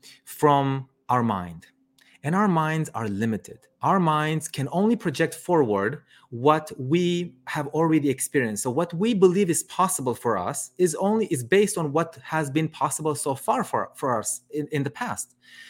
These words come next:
So <clears throat> inherently, what we, you know, the goal is limited by our mind. So every time we, um, you know, we, we set a goal for ourselves,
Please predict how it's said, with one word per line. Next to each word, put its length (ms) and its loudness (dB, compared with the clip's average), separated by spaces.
So 380 2
<clears throat> 280 -4
inherently, 840 -2
what 280 0
we, 500 -2
you 160 0
know, 120 0
the 180 0
goal 540 2
is 180 0
limited 540 2
by 160 4
our 140 2
mind. 320 -4
So 280 0
every 180 6
time 280 -2
we, 280 2
um, 440 0
you 140 -4
know, 120 -4
we, 240 -6
we 120 -6
set 200 2
a 60 4
goal 200 0
for 160 -4
ourselves, 560 -6